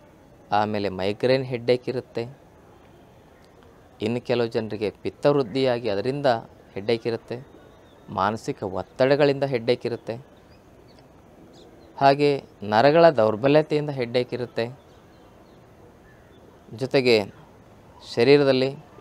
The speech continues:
ರಕ್ತಹೀನತೆಯ ಸಮಸ್ಯೆಯಿಂದನೂ ಕೂಡ ತಲೆನೋವಿನ ಸಮಸ್ಯೆ ಬರ್ತಾ ಇರ್ತದೆ.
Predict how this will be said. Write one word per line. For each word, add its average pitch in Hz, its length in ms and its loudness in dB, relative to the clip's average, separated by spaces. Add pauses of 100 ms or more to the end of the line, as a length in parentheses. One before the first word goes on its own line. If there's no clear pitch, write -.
(460)
ರಕ್ತಹೀನತೆಯ 165 880 2
ಸಮಸ್ಯೆಯಿಂದನೂ 123 760 -4
ಕೂಡ 143 200 -2 (680)
ತಲೆನೋವಿನ 113 440 0
ಸಮಸ್ಯೆ 95 440 -8
ಬರ್ತಾ 107 300 -2
ಇರ್ತದೆ. 101 440 -10